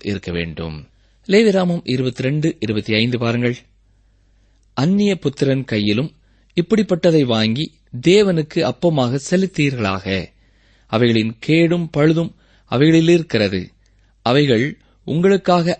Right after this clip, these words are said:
அங்கீகரிக்கப்படுவதில்லை என்று சொல்" என்றார். இருபத்தி ஏழு, இருபத்தி எட்டாம் வசனங்களையும் பார்க்கும் பொழுது, ஒரு கன்றாவது செம்மறியாட்டு குட்டியாவது வெள்ளாட்டு குட்டியாவது பிறக்கும் என்றால், ஏழு நாள் அது தாயின் இடத்திலே இருக்க வேண்டும் என்று பார்க்கிறோம்.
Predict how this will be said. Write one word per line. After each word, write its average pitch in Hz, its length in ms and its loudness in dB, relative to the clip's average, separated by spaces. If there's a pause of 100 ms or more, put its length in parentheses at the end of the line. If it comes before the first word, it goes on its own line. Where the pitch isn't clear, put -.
அங்கீகரிக்கப்படுவதில்லை 156 1080 0
என்று 117 320 -2 (100)
சொல்" 131 500 -2 (200)
என்றார். 82 540 -8 (1500)
இருபத்தி 214 320 -2
ஏழு, 233 300 2
இருபத்தி 151 360 0
எட்டாம் 151 260 0
வசனங்களையும் 113 400 -2
பார்க்கும் 104 300 -6
பொழுது, 147 440 0 (240)
ஒரு 160 300 -2
கன்றாவது 180 640 0
செம்மறியாட்டு 151 540 -2
குட்டியாவது 107 640 -4 (340)
வெள்ளாட்டு 190 420 0
குட்டியாவது 117 520 0
பிறக்கும் 113 380 -6
என்றால், 107 340 -4 (320)
ஏழு 202 420 4
நாள் 139 340 -2
அது 147 260 -4
தாயின் 190 360 0
இடத்திலே 139 340 -2
இருக்க 120 260 -2
வேண்டும் 113 240 -2
என்று 139 120 -8
பார்க்கிறோம். 95 500 -10